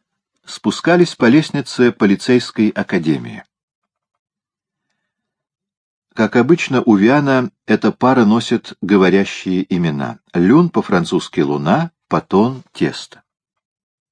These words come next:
Только что закончился урок рукоприкладной анатомии, и они намеревались пообедать перед тем, как заступить на пост у штаб-квартиры партии конформистов,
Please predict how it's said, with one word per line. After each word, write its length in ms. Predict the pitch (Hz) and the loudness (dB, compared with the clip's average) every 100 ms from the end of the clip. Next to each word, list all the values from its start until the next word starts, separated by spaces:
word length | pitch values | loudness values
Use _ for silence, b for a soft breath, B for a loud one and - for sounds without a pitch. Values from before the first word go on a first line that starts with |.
| _ _ _ b b b b b | _ _ _ b b b b b
Только 300 | - 220 190 | 2 2 2
что 500 | 165 - 120 107 90 - _ | -2 2 4 4 2 -4 _
закончился 1040 | 95 107 - 139 123 110 98 - 98 85 78 _ | -4 -4 0 0 0 -4 -4 0 0 0 -4 _
урок 580 | 98 95 95 - - - _ _ _ _ _ | 0 2 2 0 -10 -20 _ _ _ _ _
рукоприкладной 1120 | 107 113 - 107 104 104 - 92 82 78 78 | 0 2 2 -2 0 -2 0 0 0 -2 -2
анатомии, 640 | 76 71 90 78 90 143 - _ _ _ _ _ _ _ _ _ | -2 -4 -2 -2 -2 -4 -8 _ _ _ _ _ _ _ _ _
и 100 | 85 | 0
они 260 | 85 98 185 | 2 4 6
намеревались 580 | 190 156 127 165 165 - | 6 6 4 4 2 0
пообедать 560 | - 92 80 156 151 | 0 2 2 0 -2
перед 300 | - 101 85 | -2 -2 -2
тем, 220 | - 131 139 | 0 -2 0
как 320 | 127 123 - | -2 -2 -4
заступить 680 | 92 - - - - 139 - | -6 -6 -4 -6 0 0 0
на 120 | 101 | -2
пост 520 | - 113 147 - - b b b - | 0 0 -2 -4 -18 b b b -4
у 100 | 87 | -4
штаб-квартиры 840 | - 123 - - 92 82 123 127 | 0 0 0 0 0 0 0 0
партии 760 | - 117 117 - 110 104 104 - | 0 -2 -2 -2 2 4 2 -2
конформистов, 1000 | 110 101 - 110 107 - - 87 - - | -2 -2 -2 0 0 -2 -6 -16 -18 -20